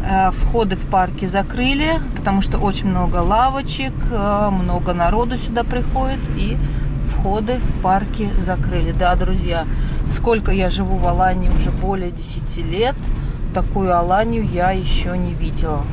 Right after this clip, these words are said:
Ну, и я думаю, что вы, в каком бы городе вы ни жили, таким свой город вы тоже не,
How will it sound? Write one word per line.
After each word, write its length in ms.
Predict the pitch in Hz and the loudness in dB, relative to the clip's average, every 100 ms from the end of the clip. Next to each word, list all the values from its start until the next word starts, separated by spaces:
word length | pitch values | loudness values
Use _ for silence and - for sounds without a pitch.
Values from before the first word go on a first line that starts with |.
| - | -2
Ну, 200 | 202 233 | 0 2
и 60 | |
я 140 | 180 175 | 0 2
думаю, 300 | 202 202 185 | 2 2 0
что 320 | - - - - - - - | 0 2 4 2 0 -2 -2
вы, 300 | 202 269 294 294 - - - | 2 2 2 0 -2 -2 0
в 60 | - | 2
каком 400 | 214 - 233 214 | 2 2 2 2
бы 80 | 214 | 0
городе 560 | 175 220 214 190 185 | 0 2 2 0 -2
вы 300 | 170 170 180 | -4 -4 -2
ни 180 | 175 170 | -2 -2
жили, 580 | 160 202 233 262 277 277 - | -2 0 0 0 0 -2 -2
таким 340 | - - 202 196 | -2 -2 -2 -2
свой 260 | - 175 | -2 -4
город 360 | 165 185 214 202 - | -4 -2 0 -2 -4
вы 60 | - | -4
тоже 460 | - 185 185 180 | -2 -2 0 -2
не, 400 | 170 170 170 180 | -2 -2 -2 -2